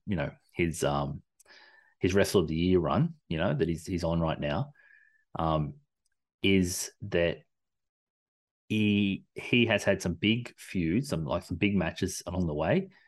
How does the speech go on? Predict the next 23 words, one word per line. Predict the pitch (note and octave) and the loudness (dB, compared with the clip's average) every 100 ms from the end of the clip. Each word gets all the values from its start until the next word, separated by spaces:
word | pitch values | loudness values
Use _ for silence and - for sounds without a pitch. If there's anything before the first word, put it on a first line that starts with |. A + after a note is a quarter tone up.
| _ _ _ _ _ | _ _ _ _ _
that | F2 | 0
he | D#2+ | 0
sort | - D#2+ | 0 -4
of | |
picked | - G2 | -4 -2
out | F2+ E2+ - | 0 0 0
guys | D#2 D#2 D#2 | 2 2 0
or | D#2 | 0
whatever, | D#2 D#2+ F#2 | 0 0 0
some | - D2 D2 | -2 -4 -4
sort | - | -6
of | D#2 - _ - - | -6 -10 _ -20 -6
just | - | -4
matchmaking | F2 E2 - E2 D#2+ - D#2+ | -2 -2 -2 -2 -2 -4 -8
stuff. | - A#1 - _ _ _ _ _ _ _ _ - | -4 -6 -6 _ _ _ _ _ _ _ _ -4
But | F2+ | 0
when | G#2 C3+ | 4 4
he | A2 | 4
beats | - C3+ C#3+ | 4 4 4
them, | D#2 C2+ C2+ - _ _ | -4 -4 -8 -14 _ _
he | - F#2+ | -4 -4
takes | - - - - | -2 -2 -2 -2
their | F2 | -2